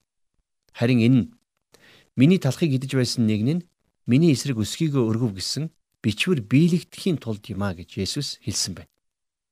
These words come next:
За, энэ үг бол эзэн Есүсээс урвсан Искариотын Юдасаар дамжуулан биелэлээ олддог юм. Үс номын 1-р 16 дугаар эшлэлдэр Петр хэлэхдээ Ахтусе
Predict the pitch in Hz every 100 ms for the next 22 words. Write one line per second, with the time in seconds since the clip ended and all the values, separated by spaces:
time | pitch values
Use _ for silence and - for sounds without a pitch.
0 | _ _ _ _ _ _ _ _ - 147
1 | 214 185 175 185 185 - - 127 - 180
2 | 139 143 143 - 143 110 110 - - 165
3 | 160 _ _ _ _ - 110 - 139 147
4 | - 131 92 113 120 143 135 151 135 107
5 | 101 110 104 160 - _ _ 110 101 -
6 | 95 85 - - 87 _ _ _ _ _
7 | _ _ _ _ _ _ _ _ _ _
8 | 131 185 - 185 185 160 120 123 165 151
9 | 123 151 135 117 117 101 104 - 104 -
10 | 127 113 90 - - 110 92 _ _ _
11 | _ _ _ _ _ _ _ _ _ -
12 | 98 - 151 - 147 87